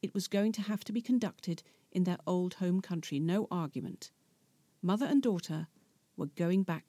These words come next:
to Vienna. In the Ringstrasse, well-heeled shoppers ambled from cafe to cafe, women in furs, men in expensive suits, and among them sauntered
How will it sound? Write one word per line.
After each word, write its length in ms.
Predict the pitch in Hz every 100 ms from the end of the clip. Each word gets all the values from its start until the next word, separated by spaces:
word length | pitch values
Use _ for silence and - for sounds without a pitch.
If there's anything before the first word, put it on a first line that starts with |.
| -
to 120 | 180
Vienna. 440 | 175 147 120 - - _ _ _ _ _ _ _ _ _ _ _ _ _ _ _ _ _ _ _ _ _ _ _
In 240 | 277 320 320
the 120 | 320
Ringstrasse, 1300 | 226 220 220 208 - - 180 175 160 - 160 156 180 _ _ _ _ _
well-heeled 920 | 185 208 233 247 254 240 240 233 226
shoppers 680 | 220 - - 185 - 185 185 -
ambled 560 | 180 180 175 175 175
from 220 | - 170 165
cafe 440 | - 175 - 180
to 120 | 170 180
cafe, 600 | - 165 - 156 147 165 _ _ _ _ _ _ _ -
women 360 | 214 226 180
in 120 | 170
furs, 880 | 165 - - 196 175 165 175 175 - - _ _
men 280 | 202 208 202
in 120 | 190
expensive 600 | - - - 180 - 185
suits, 680 | - - 180 - - - - _ _ _ _ _ _ _ _
and 80 | 180
among 300 | 185 240 277
them 180 | 285 277
sauntered 560 | - 208 202 208 202